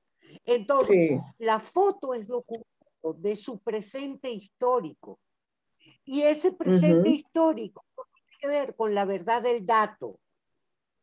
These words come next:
Speaker 1: tiene que ver con
Speaker 2: Ujú.
Speaker 1: la técnica y con las estrategias de representación de la imagen en la fotografía.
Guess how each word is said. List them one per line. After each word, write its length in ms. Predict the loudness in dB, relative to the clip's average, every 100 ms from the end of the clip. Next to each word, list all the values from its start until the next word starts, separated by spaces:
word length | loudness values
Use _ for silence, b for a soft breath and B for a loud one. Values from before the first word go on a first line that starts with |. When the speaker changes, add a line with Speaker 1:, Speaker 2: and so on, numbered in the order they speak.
| _ _ -8
Speaker 1:
tiene 400 | -4 -2 -4 -2
que 160 | -2
ver 360 | 4 4 4 0
con 200 | 2 4
Speaker 2:
Ujú. 80 | 2
Speaker 1:
la 180 | 0 -6
técnica 720 | -8 -8 _ -14 -14 -16 -20 -20 _ _ _ _ -16
y 160 | -14
con 280 | 0 2 2
las 220 | 0 -2
estrategias 1120 | -2 -6 _ -10 -8 -8 -6 -4 -4 -4 -8 -6
de 100 | -8
representación 1200 | -6 -8 -8 -14 -10 -10 -10 -18 -16 -10 -8 -8
de 140 | -6 -6
la 140 | -4
imagen 580 | -6 -2 -2 -2 -6 -6
en 120 | -6
la 100 | -8
fotografía. 840 | -10 -14 -12 -14 -16 _ -18 -18